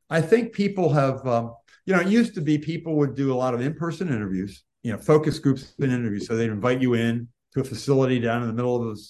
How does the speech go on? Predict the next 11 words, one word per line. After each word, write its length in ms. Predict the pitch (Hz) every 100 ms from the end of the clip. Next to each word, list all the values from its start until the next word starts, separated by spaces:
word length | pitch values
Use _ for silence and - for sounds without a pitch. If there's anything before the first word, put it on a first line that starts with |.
| -
a, 60 |
a 20 | 107
city 380 | - 117 113
or 60 | 117
sometimes 340 | 202 160 120
in 60 | 120
the 80 | 104
suburbs 440 | 107 95 98 98 _ -
and, 320 | 135 131 127 -
um, 400 | 127 120 117 120 -
and, 200 | 120